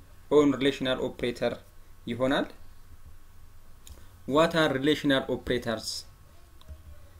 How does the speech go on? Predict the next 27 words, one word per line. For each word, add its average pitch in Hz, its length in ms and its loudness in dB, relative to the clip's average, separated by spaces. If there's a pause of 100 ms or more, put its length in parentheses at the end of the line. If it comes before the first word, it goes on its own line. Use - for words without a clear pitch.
(540)
Relational 180 600 8
operators 180 580 6
are 151 240 6
used 151 220 0
to - 160 -2
compare 170 480 2
two 143 200 0
values. 117 400 2 (540)
ሪሌሽናል 143 520 0
ኦፕሬተሮች 143 580 0
የሚሰሩት 143 520 2 (640)
ሁለት 151 360 4
ቫልዩዎች 143 420 4
ይሰጡናል። 139 640 0
እነዚህን 135 440 2
ሁለት 139 380 -2
ቫልዩዎች 127 460 0 (100)
ኮምፔር 147 500 4
ካረጉ 135 380 2 (100)
በኋላ፣ 120 360 4 (640)
እ፣ 117 80 -4 (340)
ምን 127 200 2
ይሰጡናል 139 460 2
ማለት 147 260 2
ነው? 196 200 0
Either 127 380 4
true - 240 -2